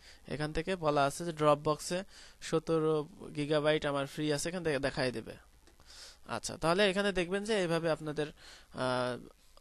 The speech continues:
ব্যাকআপ হয়ে গেছে এবং এই যে লিঙ্কটা, এই লিঙ্কটা পাবেন।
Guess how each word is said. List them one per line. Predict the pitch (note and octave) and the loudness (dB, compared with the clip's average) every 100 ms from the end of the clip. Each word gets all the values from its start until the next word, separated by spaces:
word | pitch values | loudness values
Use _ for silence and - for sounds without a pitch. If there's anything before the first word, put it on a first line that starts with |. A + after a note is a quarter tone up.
| - | -4
ব্যাকআপ | D3 D3 D#3 D#3 E3 | 0 2 2 0 2
হয়ে | D3+ D3 | 2 2
গেছে | E3 G3 | 2 2
এবং | E3 D3 | 2 0
এই | D3+ | 0
যে | D#3+ | 0
লিঙ্কটা, | D3 D#3 E3+ E3+ B2+ D#3 G#3 - | 0 2 2 0 0 0 -2 -2
এই | D3+ D3 | 0 2
লিঙ্কটা | D3+ D3+ D3+ | 0 -2 -2
পাবেন। | C#3+ B2+ A#2+ F3 | -2 -2 -4 -8